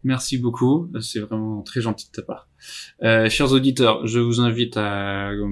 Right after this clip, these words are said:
continuer à nous suivre sur les différents réseaux sociaux, sur Instagram, Facebook, LinkedIn, à continuer à aller voir, à écouter nos, nos différents podcasts, euh, qui sont disponibles sur toutes les plateformes,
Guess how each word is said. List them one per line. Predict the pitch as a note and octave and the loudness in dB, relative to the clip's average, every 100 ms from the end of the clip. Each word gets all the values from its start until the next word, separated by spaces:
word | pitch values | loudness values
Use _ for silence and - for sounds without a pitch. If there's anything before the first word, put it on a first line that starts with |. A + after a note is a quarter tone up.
| F#2+ | -4
continuer | A2 G#2 - G#2+ G#2 G2+ | -6 -6 -4 -2 -2 -2
à | |
nous | G2+ G2 | -4 -6
suivre | - G#2+ | -6 -6
sur | - | -4
les | G#2 | -4
différents | G#2 - G#2+ G#2 G#2 | -4 -6 -4 -4 -2
réseaux | G#2+ G#2 | -2 -4
sociaux, | G2+ G#2+ - C3 C3+ C#3+ D3 C#3+ B2+ | -6 -8 -4 2 4 4 4 2 2
sur | - G#2 G#2+ | -2 -6 -4
Instagram, | G#2 G#2+ - G#2 G#2 A2+ A2+ A2 | -4 -6 -8 -10 -4 -2 -2 -4
Facebook, | A2 G#2 A2 A2 - - - | -4 -2 -4 -6 -12 -16 -6
LinkedIn, | C3+ A2 A2 G#2 A#2+ C#3+ D3 - - - _ _ | -2 -2 0 0 2 0 -4 -18 -20 -20 _ _
à | A#2 A#2 A2+ G#2+ G#2 G2+ G2 G2 G2 - - | 2 6 6 6 4 2 -2 -4 -8 -10 -8
continuer | A2+ A2+ - A2 G#2+ | -8 -6 -2 0 0
à | G#2 | -2
aller | G#2 G2+ | -2 -2
voir, | - A2 - | -2 -2 -2
à | G2+ | -4
écouter | G2+ - G#2 A2+ | -4 -6 -2 0
nos, | A2 G#2+ G#2+ | 0 0 2
nos | G#2+ | 2
différents | G#2 G#2+ - A2 G#2 G#2+ G#2 | 0 -4 -6 -6 -2 -2 -2
podcasts, | G#2 A2 - B2 A#2 - | -4 -6 -4 -6 -6 -10
euh, | G#2+ G2+ G2+ G2 - - | -10 -10 -10 -12 -12 -18
qui | - - | -16 -6
sont | G#2+ | -4
disponibles | G2+ - G#2+ G#2+ | -4 -4 -4 -4
sur | - | -8
toutes | - G#2+ | -12 -8
les | |
plateformes, | G#2+ A#2 C3+ D#3 | -6 -6 -6 -6